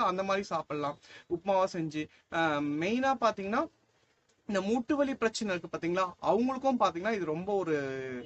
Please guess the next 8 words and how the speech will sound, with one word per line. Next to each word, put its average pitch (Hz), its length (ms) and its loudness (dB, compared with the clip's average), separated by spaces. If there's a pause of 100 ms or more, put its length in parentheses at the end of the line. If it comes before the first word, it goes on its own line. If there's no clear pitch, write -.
(520)
ஹெல்த்தியான 208 480 4 (120)
ஒரு 151 140 0 (200)
ரைஸ். 156 340 0
இது 147 140 -2 (420)
எல்லா 226 260 6 (140)
ரைஸ்லயும் 247 560 0
பாத்தீங்கன்னா 196 340 -2
சிறந்தது 220 460 0